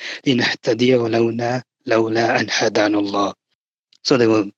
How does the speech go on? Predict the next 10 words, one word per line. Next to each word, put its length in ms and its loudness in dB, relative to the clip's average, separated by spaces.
basically 360 -2
praise 320 -2
Allah 300 -2
for 160 -4
entering 320 0
Jannah. 320 0
Then 200 -2
the 100 -10
people 340 -4
of 140 -2